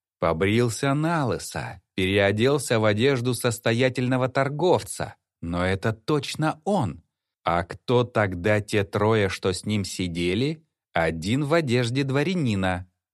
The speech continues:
Чёрт, неужели я прав? Порой лучше всего прятаться под фонарём.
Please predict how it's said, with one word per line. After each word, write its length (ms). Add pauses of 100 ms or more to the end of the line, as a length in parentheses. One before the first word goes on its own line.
(440)
Чёрт, 1080
неужели 920
я 400
прав? 680 (340)
Порой 320
лучше 420
всего 420
прятаться 580
под 200
фонарём. 760